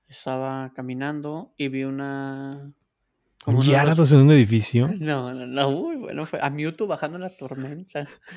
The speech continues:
Speaker 2: <laughs>
Speaker 1: Lo vi. Ah, pues estaban los gimnasios o los raids o como les digas.
Speaker 2: Ajá.
Speaker 1: Y ya me metí y subí como quince minutos y tú estabas, creo que conmigo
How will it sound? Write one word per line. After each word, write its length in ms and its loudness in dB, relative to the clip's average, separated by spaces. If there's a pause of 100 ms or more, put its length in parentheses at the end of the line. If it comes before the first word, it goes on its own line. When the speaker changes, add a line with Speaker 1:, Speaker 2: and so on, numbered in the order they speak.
(120)
Speaker 2:
<laughs> 440 0
Speaker 1:
Lo 320 -2 (760)
vi. 680 -4 (280)
Ah, 100 -6
pues 140 -2
estaban 280 -4
los 140 -6
gimnasios 580 -6
o 80 -2
los 260 -6
raids 380 -4
o 60 -10
como 180 -8
les 200 -8
digas. 480 -6
Speaker 2:
Ajá. 440 -6
Speaker 1:
Y 160 -8
ya 120 -2
me 120 -4
metí 540 -8 (680)
y 60 -14
subí 200 -4
como 220 -8
quince 200 -10
minutos 400 -8
y 100 -8
tú 100 -6
estabas, 420 -6
creo 140 -8
que 100 -8
conmigo 640 -8